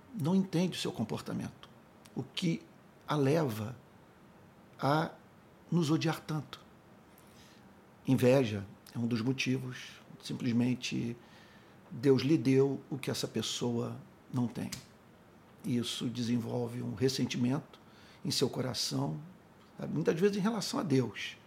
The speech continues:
e que a leva, portanto, a entender que só poderá ser feliz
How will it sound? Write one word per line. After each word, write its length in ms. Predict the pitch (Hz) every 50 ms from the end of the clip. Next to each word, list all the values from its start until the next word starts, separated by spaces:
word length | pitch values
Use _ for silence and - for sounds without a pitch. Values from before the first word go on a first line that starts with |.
| - - - - - - - - - - - - - - - - - -
e 120 | 151 131
que 260 | 131 - - 147 156
a 60 | 160
leva, 420 | 156 139 127 131 139 147 135 127 131
portanto, 1300 | 131 - 151 143 - - - - 131 135 143 139 - - - 147 147 151 147 143 143 135 131 131 131 - - - - - - - - - - - - - - - - -
a 720 | - 131 123 123 123 123 123 127 120 120 131 127 - - - - - - - - - - - - - - - - - -
entender 680 | - 175 180 180 165 156 139 127 127 143 151 156 - -
que 120 | - 170
só 220 | - - - 151 143
poderá 480 | 147 - 156 151 147 147 - 147 139
ser 280 | 131 - - 143 123 113
feliz 840 | - - - - 165 143 143 165 170 143 - - - - - - -